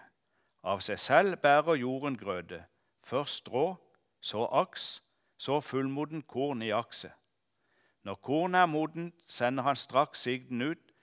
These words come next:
for høsten er kommet. Markus fire, tjueseks til tjueni. Tenk så deilig og befriende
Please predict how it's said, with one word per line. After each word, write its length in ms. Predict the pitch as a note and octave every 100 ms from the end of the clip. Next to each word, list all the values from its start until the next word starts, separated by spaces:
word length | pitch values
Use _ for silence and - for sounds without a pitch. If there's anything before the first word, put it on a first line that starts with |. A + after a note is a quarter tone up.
| _ _ _ _
for 160 | A2 G2
høsten 540 | A#2 - - A#2+ A#2 -
er 160 | G#2+ -
kommet. 640 | F#2+ F2 D#2+ - - - _ _ _ _ _ _ _
Markus 400 | G#2+ A2+ - A#2+ -
fire, 360 | G#2 G2 A2
tjueseks 560 | G2 G#2+ - G2 - -
til 140 | G2+
tjueni. 340 | - F#2+ F2 C#2+ _ _ _ _ _ _ _ _ _ _ _ _ _ _ - _ _ _ _ _ -
Tenk 500 | D3+ F#3 G#2+ - - -
så 160 | -
deilig 440 | D3 C3 D3+ D#3 F3+
og 100 | D#3+
befriende 540 | D#3+ - C3+ E3 A#2